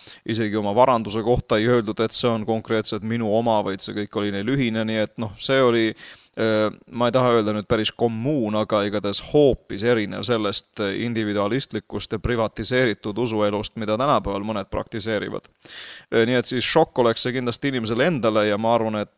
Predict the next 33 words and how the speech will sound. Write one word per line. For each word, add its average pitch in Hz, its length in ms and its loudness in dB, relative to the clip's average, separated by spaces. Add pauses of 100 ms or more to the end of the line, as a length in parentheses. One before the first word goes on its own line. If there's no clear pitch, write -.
et 101 400 -4
selle, 143 400 0 (520)
öö, 101 120 -2
ajastu 113 680 0
usklikud 104 580 -6
vaataks - 580 0
tänapäevast 104 720 0
sellist, 101 480 -4
öö, 107 440 -4
privatiseerunud, 110 1160 0
öö, 107 400 -4
usklikku, 110 640 -4 (320)
öö, 101 300 -2 (120)
väga-väga 113 680 2
kummalise 107 600 -2
pilguga. 104 440 -2
Nad 104 140 -4
ei 104 100 -4
saaks 113 220 -2
aru, 110 160 2
mis, 117 460 -4
mis 113 200 -6
elusolend 113 600 0
see 101 160 -8
selline 107 240 -2
on. 107 160 -2 (800)
Nüüd, 117 100 0
ma 156 160 4
ei 151 60 6
lähe 175 180 4
nii 160 240 -2
kaugele 107 480 2
selles 113 320 0